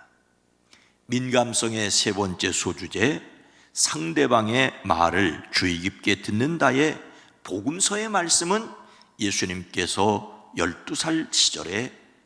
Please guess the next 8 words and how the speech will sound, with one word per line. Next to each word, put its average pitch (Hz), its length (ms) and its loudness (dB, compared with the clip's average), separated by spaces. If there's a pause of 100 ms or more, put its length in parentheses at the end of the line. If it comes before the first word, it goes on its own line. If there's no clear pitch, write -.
겪으셨던 - 960 -8
이야기입니다. - 800 -12 (1500)
예수님의 143 560 8
부모는 131 400 6
해마다 120 600 8
유월절에 104 840 2
예루살렘으로 160 840 0
갔습니다. - 680 -6